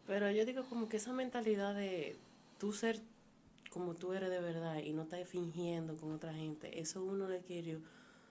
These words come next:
durante todo tu proceso ya de madurez del colegio universidad. Porque yo incluso antes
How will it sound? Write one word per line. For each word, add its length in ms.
durante 580
todo 180
tu 140
proceso 340
ya 160
de 60
madurez 460
del 160
colegio 320
universidad. 520
Porque 320
yo 100
incluso 380
antes 680